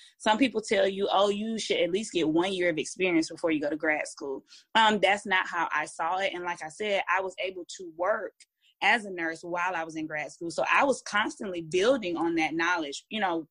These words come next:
during that two to three year time when I was getting my master's. So I, I didn't feel the need to stop. And I also had something pushing me not to stop.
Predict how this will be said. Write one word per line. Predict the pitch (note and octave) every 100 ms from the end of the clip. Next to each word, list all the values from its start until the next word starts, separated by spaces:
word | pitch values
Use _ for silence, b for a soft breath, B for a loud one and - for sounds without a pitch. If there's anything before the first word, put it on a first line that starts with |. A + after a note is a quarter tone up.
| F3+
during | G#3 G3+
that | F3+ E3 E3
two | - - G#3 F#3 B B
to | -
three | F#3 G3 F#3+
year | E3 D#3+
time | - A3 F#3
when | E3+
I | D#3+
was | D#3+ D3+
getting | A#3 B3+ F3+
my | D3
master's. | D3 D#3+ - E3+
So |
I, | F3 F3 -
I | E3+ G#3
didn't | A3+ A3
feel | A3+ A3+
the | G#3+
need | A#3+ A#3+
to | -
stop. | - A3+ - B B B
And | F#3
I |
also | E3+ F#3
had | F#3 F3
something | F3+ D#3+ D#3
pushing | B3+ B3+ B3
me | B3+
not | B3+ B3
to | D4
stop. | - D#4 D#4